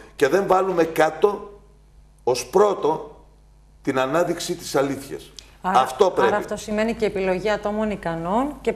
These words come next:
Speaker 2: ε, επιστρέφουμε πάλι στην αρχική ερώτηση που έχει να κάνει με τα πρόσωπα.
Speaker 1: Αξιόπιστα πρόσωπα.
Speaker 2: Μμμ.
Speaker 1: Πρόσωπα τα οποία
Speaker 2: Ανεξαρτήτως κόμματος,
Speaker 1: Φυσικά,
Speaker 2: δηλαδή.
Speaker 1: φυσικά.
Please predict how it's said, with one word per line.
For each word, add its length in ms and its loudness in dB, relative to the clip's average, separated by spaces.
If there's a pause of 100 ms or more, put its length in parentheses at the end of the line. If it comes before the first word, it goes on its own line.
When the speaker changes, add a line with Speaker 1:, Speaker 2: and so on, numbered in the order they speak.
(100)
Speaker 2:
ε, 160 0
επιστρέφουμε 500 -4
πάλι 340 0
στην 220 -8
αρχική 280 -6
ερώτηση 240 0
που 60 -6
έχει 80 -6
να 80 -4
κάνει 180 -2
με 80 -2
τα 140 -2
πρόσωπα. 420 4
Speaker 1:
Αξιόπιστα 880 2
πρόσωπα. 640 2
Speaker 2:
Μμμ. 80 -10
Speaker 1:
Πρόσωπα 500 2
τα 140 4
οποία 160 2
Speaker 2:
Ανεξαρτήτως 380 2
κόμματος, 500 -6
Speaker 1:
Φυσικά, 460 2
Speaker 2:
δηλαδή. 200 -2 (260)
Speaker 1:
φυσικά. 680 0